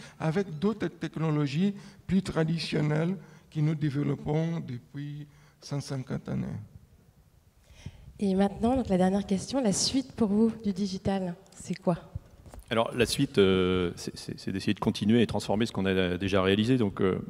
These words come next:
Speaker 3: sur, sur nos piliers sales et opérations, euh, c'est de continuer pour les sales à accompagner la mobilité de nos clients. Donc, on est vraiment centré sur l'expérience utilisateur. Pour les opérations, c'est, c'est de continuer à mettre en œuvre une solution, euh, zéro papier.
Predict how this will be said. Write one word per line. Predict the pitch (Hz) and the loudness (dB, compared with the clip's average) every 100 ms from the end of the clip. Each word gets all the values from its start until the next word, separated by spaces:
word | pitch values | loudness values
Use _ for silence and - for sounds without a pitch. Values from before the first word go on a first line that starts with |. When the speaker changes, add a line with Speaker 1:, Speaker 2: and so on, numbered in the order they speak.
| - | -8
Speaker 3:
sur, | - - | -4 -4
sur | - 113 | 2 6
nos | 113 | 6
piliers | 127 113 113 117 | 6 4 6 4
sales | - 123 117 | 6 4 4
et | 104 | 4
opérations, | 101 104 101 101 117 110 107 | 6 8 6 6 4 4 4
euh, | 95 95 | 2 0
c'est | 90 - 95 | 0 0 0
de | 92 | 0
continuer | 95 110 - 107 113 110 | 2 2 4 4 6 4
pour | - 107 | 4 6
les | 107 | 6
sales | - 110 95 | 6 6 6
à | |
accompagner | 92 104 98 101 | 6 4 4 4
la | 98 | 6
mobilité | 101 101 95 | 6 4 2
de | 104 | 2
nos | 95 | 2
clients. | 107 123 139 | 4 4 4
Donc, | 90 | 2
on | 101 | 4
est | 95 | 4
vraiment | 101 110 104 | 6 6 6
centré | - 113 - 117 | 6 6 6 4
sur | 107 98 | 4 0
l'expérience | 95 101 101 95 | 2 2 2 2
utilisateur. | 92 92 98 131 143 127 - - - - - - | 0 2 4 6 4 2 -8 -20 -20 -20 -20 8
Pour | 120 | 10
les | 113 | 12
opérations, | 113 113 113 - 123 120 | 12 12 10 8 6 4
c'est, | - 98 95 - | 2 0 0 -6
c'est | - 95 | -4 0
de | 98 | 2
continuer | - 107 104 107 | 2 2 6 6
à | |
mettre | 95 - | 6 4
en | 101 | 6
œuvre | 104 98 | 6 6
une | 95 90 | 2 2
solution, | 104 95 101 98 | 0 2 2 2
euh, | 87 | 0
zéro | 92 98 95 | 4 6 6
papier. | 98 - 135 | 6 4 0